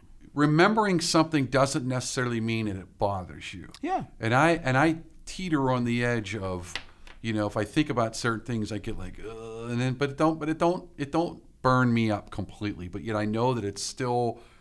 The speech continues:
Speaker 1: there's some things that are still embers there that I need to just completely let it go. But the problem is, by not forgetting it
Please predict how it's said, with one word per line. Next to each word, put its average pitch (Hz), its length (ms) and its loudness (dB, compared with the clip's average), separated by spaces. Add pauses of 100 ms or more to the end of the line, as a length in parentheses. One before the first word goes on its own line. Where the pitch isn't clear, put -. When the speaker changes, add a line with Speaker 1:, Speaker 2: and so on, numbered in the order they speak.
(460)
Speaker 1:
there's 113 180 -4
some 160 260 4
things 143 280 4
that 107 80 -6
are 107 60 -4
still 113 320 -4
embers 95 420 -4
there 92 280 -10
that 92 100 -8
I 95 80 -8
need 101 160 -6
to 98 60 -8
just 95 260 -12 (460)
completely 110 400 -8
let 104 80 -2
it 98 100 -8
go. 104 100 -4
But - 100 -10
the - 60 -10
problem 165 380 6
is, 113 240 0 (640)
by 120 160 2
not 131 320 0
forgetting 127 560 4
it 90 180 -6